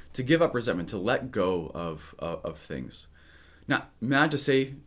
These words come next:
it's all okay, <laughs> right? Uh, and it doesn't mean forgetting, you know, maybe what things have happened and what,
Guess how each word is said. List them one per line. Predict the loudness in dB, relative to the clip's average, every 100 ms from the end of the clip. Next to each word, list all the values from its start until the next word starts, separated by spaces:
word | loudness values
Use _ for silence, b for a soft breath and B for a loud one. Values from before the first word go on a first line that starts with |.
| -4
it's | 0 2
all | 4 4
okay, | 0 -2 -2 -2 -4 -8 -14
<laughs> | -10
right? | -4 -4 -6 -14 b b b b b
Uh, | -10 -8 -4
and | -2 -2 -6 -14 -12
it | -8
doesn't | -6 -2
mean | -2 -2
forgetting, | -4 -2 0 2 0 -6 -10 -16 -20 _
you | -14
know, | -12
maybe | -10 -8 -10 -12 -18 -14
what | -2 0 0
things | -2 -4 -4
have | -6
happened | -6 -6 -10 -12 -14
and | -12 -10 -8
what, | -8